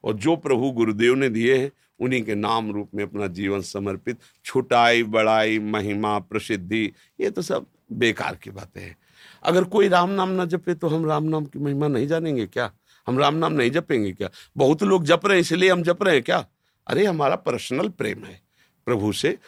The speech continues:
कोई जपे या ना दे, कोई तो गाली दे रहा है, तो हम भी देंगे क्या? कोई अपमान कर रहा है, कोई कुछ कर रहा है, तो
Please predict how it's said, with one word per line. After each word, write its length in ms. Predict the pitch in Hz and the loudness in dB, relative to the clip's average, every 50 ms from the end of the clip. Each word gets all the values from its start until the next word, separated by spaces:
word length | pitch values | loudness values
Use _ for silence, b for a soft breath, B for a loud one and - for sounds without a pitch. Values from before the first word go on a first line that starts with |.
| b b - | b b 0
कोई 160 | 208 233 226 | 0 2 4
जपे 340 | 156 147 143 143 - 226 233 | 4 4 4 4 4 4 4
या 80 | 220 | 4
ना 140 | 151 156 185 | 4 2 2
दे, 120 | 196 202 | 2 0
कोई 200 | 170 175 175 170 | 0 0 -2 -2
तो 120 | 156 180 160 | 0 0 2
गाली 300 | 139 139 135 147 175 185 | 4 4 4 4 2 2
दे 140 | 170 180 165 | 2 2 2
रहा 60 | 156 | 2
है, 60 | 143 | 2
तो 120 | 127 151 | 2 0
हम 120 | 143 139 151 | 0 0 -2
भी 80 | 170 | -2
देंगे 300 | 180 170 165 151 139 127 | -2 -2 -2 0 0 -2
क्या? 280 | 117 - 151 147 131 107 _ _ _ _ _ _ - | -2 -2 -4 -4 -4 -6 _ _ _ _ _ _ 0
कोई 120 | 147 147 | 2 4
अपमान 460 | 151 - - 143 151 151 151 160 170 | 4 2 0 0 0 2 2 2 2
कर 160 | 151 151 143 139 | 0 0 2 4
रहा 180 | 135 131 127 | 4 4 4
है, 80 | 123 120 | 4 2
कोई 220 | 120 - 135 127 | 0 -2 -2 -2
कुछ 220 | 113 - 143 127 - | -2 -4 -6 -8 -4
कर 180 | - - 123 | -2 0 0
रहा 280 | 117 120 107 107 117 113 | 0 0 0 2 2 2
है, 160 | 110 107 - _ _ _ _ _ - | 0 -2 -4 _ _ _ _ _ 0
तो 240 | 180 165 156 - | 0 0 -2 -4